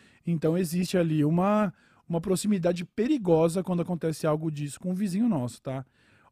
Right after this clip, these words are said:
Ontem, o candidato Fernando Villavicencio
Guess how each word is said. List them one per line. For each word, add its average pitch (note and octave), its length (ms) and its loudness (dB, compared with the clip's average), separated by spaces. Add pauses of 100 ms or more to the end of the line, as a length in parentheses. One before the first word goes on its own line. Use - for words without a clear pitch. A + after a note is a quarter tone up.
Ontem, G#3 680 4 (380)
o F3 100 -4
candidato F3 640 2
Fernando F3+ 720 2
Villavicencio F#3 1000 2